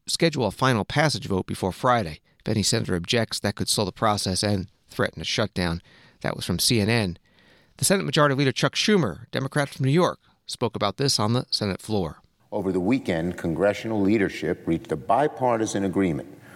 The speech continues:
Speaker 2: on a clean extension of government funding until March first and March eighth, which will prevent a government shutdown. The focus of this week will be to pass this extension as quickly as we can. Time is of the essence.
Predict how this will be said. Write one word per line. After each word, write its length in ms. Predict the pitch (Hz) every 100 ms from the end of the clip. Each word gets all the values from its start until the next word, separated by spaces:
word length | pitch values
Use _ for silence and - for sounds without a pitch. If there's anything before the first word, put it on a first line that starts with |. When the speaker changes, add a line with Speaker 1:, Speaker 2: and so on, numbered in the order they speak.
| - -
Speaker 2:
on 100 | 76
a 40 |
clean 340 | - 107 117 101
extension 580 | - - 101 92 82
of 100 | 73
government 400 | - 82 92 104
funding 420 | - 85 80 82 80
until 280 | 73 73
March 320 | 73 71 69 -
first 360 | 110 127 -
and 120 | 107
March 320 | 95 90 - 73
eighth, 340 | 64 - - - - - - -
which 220 | 117 -
will 100 | 107
prevent 640 | - 101 117 123 69 - - -
a 60 | 92
government 420 | 87 78 85 92
shutdown. 540 | - 117 - - - - - - - - - - - - - - - - - -
The 60 |
focus 520 | - 127 135 82 78 -
of 200 | - 78
this 260 | 98 -
week 420 | 107 82 67 -
will 100 | 90
be 140 | 71 82
to 80 | 71
pass 420 | - 101 113 -
this 220 | 110 -
extension 640 | 82 - 87 76 - 76 - - -
as 160 | -
quickly 520 | - - 113 - 73 71 - -
as 180 | 85
we 80 | -
can. 300 | - 92 80 - - - - - - - - - - -
Time 300 | 104 104 101
is 100 | 90
of 120 | 78
the 160 | 90 87
essence. 720 | 95 131 143 - - -